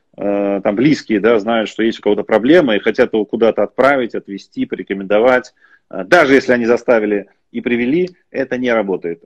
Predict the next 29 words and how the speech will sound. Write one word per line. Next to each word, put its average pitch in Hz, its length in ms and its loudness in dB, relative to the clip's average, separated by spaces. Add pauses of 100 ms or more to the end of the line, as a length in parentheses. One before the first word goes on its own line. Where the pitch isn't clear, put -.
это 127 200 -8
не 113 80 -6
получится. 95 380 -6
Вот 117 200 -2
первое, 135 380 4
самое 123 260 -4
главное 110 320 -2
условие 156 540 -4 (320)
и 117 140 -10
необходимый 127 540 -2
материал 147 560 2
для 110 140 -6
строительства 101 680 -8 (260)
чего-то 131 320 -4
нового – 160 500 -2
это 127 240 -10
желание 139 720 -2 (680)
на 131 200 -2
изменения, 113 560 -8
желание, 123 600 2
запрос 123 600 0 (340)
на, 120 420 -2
э, 98 960 0
то, 127 120 0
чтобы, 120 480 -2 (340)
э, 95 280 -4
решить 117 320 0
свою 127 180 4
проблему. 110 560 0